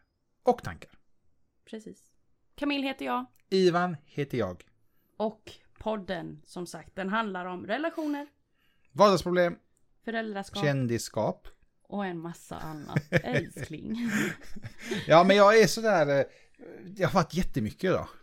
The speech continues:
Speaker 2: Ja, lite för mycket.
Speaker 1: Ja, det har varit mycket och det är, eh, mycket po-, mycket podd.
Speaker 2: Mycket
Speaker 1: Mycket
Speaker 2: podd.
Speaker 1: planering, mycket som måste <laughs> göras. Eh, men det är roligt.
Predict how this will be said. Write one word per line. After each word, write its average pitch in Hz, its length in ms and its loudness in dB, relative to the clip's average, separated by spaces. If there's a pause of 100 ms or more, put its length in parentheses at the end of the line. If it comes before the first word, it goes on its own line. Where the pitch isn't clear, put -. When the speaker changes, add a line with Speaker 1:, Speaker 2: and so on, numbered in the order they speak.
(140)
Speaker 2:
Ja, 175 280 -14 (220)
lite 196 320 -12
för 165 180 -12
mycket. 180 300 -8
Speaker 1:
Ja, 143 160 4
det 175 100 0
har 175 60 2
varit 170 200 -2
mycket 135 600 -2
och 135 160 -4
det 139 240 0
är, 135 260 -2
eh, 147 400 -6
mycket 156 640 -6
po-, 143 320 -4
mycket 147 400 -10
podd. 107 260 -4 (460)
Speaker 2:
Mycket 202 160 -10
Speaker 1:
Mycket 143 220 -2
Speaker 2:
podd. - 40 -10
Speaker 1:
planering, 127 500 0
mycket 139 280 -4
som 135 100 -4
måste - 300 -2
<laughs> - 0 -
göras. 110 540 0 (280)
Eh, 107 180 -2
men 147 120 4
det 208 60 10
är 233 60 10
roligt. 208 440 4